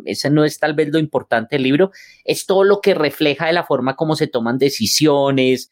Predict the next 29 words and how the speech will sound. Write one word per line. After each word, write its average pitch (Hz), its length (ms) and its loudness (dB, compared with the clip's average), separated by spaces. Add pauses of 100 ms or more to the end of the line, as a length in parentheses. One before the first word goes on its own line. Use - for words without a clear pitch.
(120)
de 139 320 0
esto 196 260 -2
que 202 120 0
hablamos 160 520 0
ahorita 160 480 0
y 143 260 4
de 135 120 2
lo 131 160 2
que - 80 -4
habíamos 123 340 0
hablado 139 340 2
en 143 60 -2
algunos 127 300 2
de 123 60 2
los 139 120 2
capítulos, 127 760 -2 (240)
eh, 139 120 -4
cómo 165 400 2
las 170 220 -2
personas 151 1000 0 (200)
que 147 180 2
tienen 147 640 0
la 156 140 2
fortuna 147 760 2
de 147 460 2 (220)
estudiar 147 680 0
en 147 120 -2
ciertas 147 680 0
universidades 120 1200 0